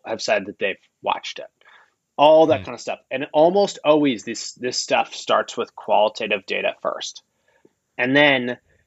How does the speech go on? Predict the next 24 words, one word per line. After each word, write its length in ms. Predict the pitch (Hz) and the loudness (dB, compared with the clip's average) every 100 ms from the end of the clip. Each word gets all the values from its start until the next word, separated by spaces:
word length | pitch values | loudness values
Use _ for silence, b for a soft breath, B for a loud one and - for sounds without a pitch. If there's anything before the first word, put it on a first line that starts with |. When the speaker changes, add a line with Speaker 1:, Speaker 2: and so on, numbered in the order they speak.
| _ 127 | _ -8
Speaker 1:
at 100 | 123 | -2
some 260 | - 143 | 2 2
point 240 | 151 143 113 | 2 -2 0
you 60 | |
get 120 | 117 117 | -2 -2
enough 400 | 110 123 135 - | 0 2 2 0
of 140 | 113 | -2
it 180 | 110 101 _ _ - | -2 -2 _ _ 2
going, 520 | 175 127 117 117 117 | 4 4 2 -2 -8
like, 260 | 131 113 - - | -4 -4 -6 -6
enough 360 | 117 117 101 | -4 -2 -4
traffic, 520 | - 143 113 - 107 | -2 0 2 0 -4
enough 260 | 107 104 101 - | -2 -2 -2 -4
views, 400 | 113 107 104 98 | -6 -4 -4 -2
enough 400 | 101 101 - - - | 2 2 0 -18 -8
time, 640 | - 127 110 101 131 156 _ _ _ _ - | 2 4 4 0 -4 -4 _ _ _ _ -4
that 280 | 120 127 - | 4 4 2
the 80 | 123 | -6
quantitative 680 | - 165 180 151 123 107 | 2 4 4 4 0 -2
starts 320 | - 95 87 | -4 -6 -6
to 60 | - | -10
make 200 | - - | -14 -14
sense. 500 | - - - - - _ _ _ _ _ - | -14 -14 -12 -14 -14 _ _ _ _ _ 0
And, 600 | 135 131 123 117 117 | 2 2 2 -2 -6